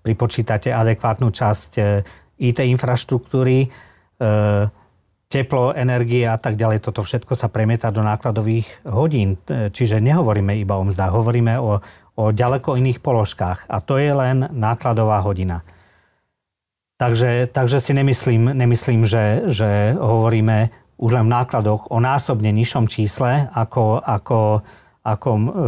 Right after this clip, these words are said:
ako majú firmy teraz na Slovensku. A teraz, e, k tomu treba pripočítať ďalšie veci a to je, že, že tento štát nie, nie je úplne konzistentný zákazník. E, rozhodovacie procesy na strane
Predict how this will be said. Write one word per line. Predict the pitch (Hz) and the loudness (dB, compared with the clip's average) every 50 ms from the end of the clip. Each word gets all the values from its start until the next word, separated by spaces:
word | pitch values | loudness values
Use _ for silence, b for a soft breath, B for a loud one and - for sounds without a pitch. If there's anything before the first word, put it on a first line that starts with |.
| 104 104 104 104 101 101 101 101 98 98 - _ _ _ _ - | 0 0 0 0 0 0 0 0 -2 -4 -6 _ _ _ _ -6
ako | 123 113 - - | -6 -4 0 2
majú | 117 110 107 104 104 | 2 2 2 2 0
firmy | - 131 117 110 110 101 | 0 0 0 2 0 0
teraz | - - 107 104 104 98 - | 0 0 0 0 0 0 0
na | - 98 95 | 0 -2 -2
Slovensku. | - - 104 98 101 101 - - 120 104 | -2 -2 -2 0 0 -2 -2 -2 -4 -4
A | 101 | -2
teraz, | - 131 127 123 - - - | -2 -2 -2 -2 -2 -4 -8
e, | - 135 123 113 110 | -6 -4 -2 -2 -4
k | - | -4
tomu | - 127 117 117 113 | -2 0 0 0 0
treba | - 123 120 120 113 | 0 0 0 0 -2
pripočítať | - 127 123 - 123 110 - 131 117 - 98 | -2 -2 -4 -2 -4 -4 -2 -4 -4 -2 -2
ďalšie | 92 104 107 117 113 - - 127 120 117 | -2 0 0 0 -2 -2 -2 0 0 0
veci | - - 135 120 113 | -2 -2 0 0 0
a | 107 | 0
to | - - 113 | 0 -2 -2
je, | 113 107 107 107 101 | 0 0 0 0 0
že, | 101 110 104 101 101 101 B B B B B B B B B B B B _ | 0 0 0 0 -2 -4 B B B B B B B B B B B B _
že | - 107 110 107 104 98 98 104 | -4 -2 0 2 2 2 0 0
tento | - - 131 120 - 127 - | -2 0 -2 0 0 -2 -2
štát | - 135 117 113 107 - | 0 0 0 0 0 -2
nie, | 123 110 123 123 117 110 113 160 | -2 0 2 2 2 2 2 2
nie | 151 127 127 123 110 | 2 0 2 2 0
je | |
úplne | 104 104 - 131 113 107 104 101 101 98 101 98 - - - _ _ _ _ _ _ _ _ _ _ _ _ b b b b - | 0 -2 0 0 0 2 2 2 0 0 -2 -4 -6 -12 -20 _ _ _ _ _ _ _ _ _ _ _ _ b b b b -4
konzistentný | - 117 113 117 113 - 123 113 104 - 131 | 0 0 0 0 0 -2 -2 -2 -2 0 0
zákazník. | 110 110 104 98 - - 113 101 104 120 123 143 - - - | 0 2 0 -2 0 -2 -2 0 0 0 0 0 -2 -6 -20
E, | _ b b b b b b b b b b b _ _ - - 110 107 107 107 104 104 107 104 107 110 - - | _ b b b b b b b b b b b _ _ -6 -4 -2 0 2 2 2 2 2 2 0 -2 -4 -4
rozhodovacie | - 113 123 120 135 135 127 123 123 120 - - 113 | -2 0 0 2 2 2 2 2 0 0 -2 -4 -4
procesy | - 110 113 - - 123 113 - - 131 127 - 139 - - - | -2 -2 -2 0 0 -2 -2 0 2 2 2 2 0 -2 -4 -4
na | 107 107 | -2 -2
strane | - - 123 120 117 113 110 110 117 160 - | -2 0 0 0 2 2 2 2 0 -2 -4